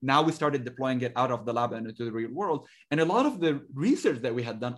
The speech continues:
up to that was very helpful. And now it's used to monitor thousands of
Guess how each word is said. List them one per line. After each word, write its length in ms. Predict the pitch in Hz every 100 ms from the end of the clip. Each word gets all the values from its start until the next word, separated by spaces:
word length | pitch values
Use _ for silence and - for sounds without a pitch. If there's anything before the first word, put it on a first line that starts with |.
| 127
up 180 | 127
to 120 | - 117
that 420 | 131 180 - - _ _ _
was 200 | 143 135
very 200 | 123 127
helpful. 280 | 123 233 160
And 120 | 127
now 160 | 147 151
it's 240 | 131 -
used 160 | 131 131
to 40 |
monitor 320 | 127 131 123 120
thousands 480 | 123 123 117 117
of 80 | 107